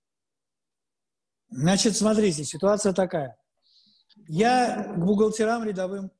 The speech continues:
не хожу. У меня, для меня бухгалтер — это один человек. Это руководитель моей бухгалтерии. Э, и этот бухгалтер, руководитель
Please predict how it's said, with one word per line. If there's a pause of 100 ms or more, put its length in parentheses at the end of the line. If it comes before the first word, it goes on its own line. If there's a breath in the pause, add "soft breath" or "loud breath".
(220)
не
хожу. (1040)
У
меня,
для
меня
бухгалтер — (240)
это
один
человек. (480)
Это
руководитель
моей
бухгалтерии. (1200)
Э, (2000)
и (600)
этот
бухгалтер, (720)
руководитель